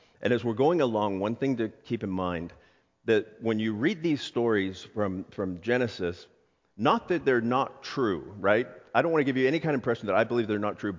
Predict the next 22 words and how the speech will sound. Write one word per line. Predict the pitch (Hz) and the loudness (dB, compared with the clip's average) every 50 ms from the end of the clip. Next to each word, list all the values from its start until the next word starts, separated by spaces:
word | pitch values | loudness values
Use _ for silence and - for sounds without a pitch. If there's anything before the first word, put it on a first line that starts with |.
| 87 - - | -10 -4 -2
but | 123 120 - - | -2 -2 -2 -2
what | 110 120 131 131 127 | 0 0 0 0 0
you | 120 127 120 | -4 -4 -2
wanna | 113 131 143 147 131 | -2 -2 -2 -2 -2
get | 110 156 160 135 - | -2 -2 -2 -2 -2
behind, | - 127 117 147 160 175 165 160 135 - - - _ _ _ - _ - 120 | -6 -8 -4 -2 -2 0 0 -2 -2 -6 -8 -12 _ _ _ -20 _ -16 -2
get, | 110 131 143 135 - 123 110 | 0 0 0 0 -2 -2 0
get | 175 190 185 - | 0 0 0 -2
to | 127 117 107 | -2 0 0
is | 90 107 - | -2 -4 -4
the | - 127 | -2 -2
intention. | 120 107 104 - - 127 123 123 - 92 87 87 - - - - _ _ _ - | -2 -2 -4 -4 -4 -4 -4 -4 -4 -8 -8 -8 -10 -16 -20 -20 _ _ _ -2
Most | 113 147 190 - - | 0 0 0 -2 -2
of | 185 | -2
these | 185 180 - | -2 -2 -2
stories | - - 131 123 117 113 104 | -2 -2 0 0 0 0 -2
are | - 104 107 | -2 -2 0
about | 107 101 104 95 - - - | 2 2 0 0 -2 -6 -4
theology | 147 147 139 113 107 98 98 104 92 - 107 98 | 0 2 2 2 2 0 0 -2 -4 -4 -4 -4
rather | 92 101 101 101 101 107 | -2 0 0 0 0 -2
than | 95 101 98 95 | -2 -2 -4 -2
biology. | 82 95 95 98 92 85 85 87 85 85 80 - 80 69 - | 0 0 2 2 2 2 0 -2 -4 -6 -8 -10 -12 -14 -14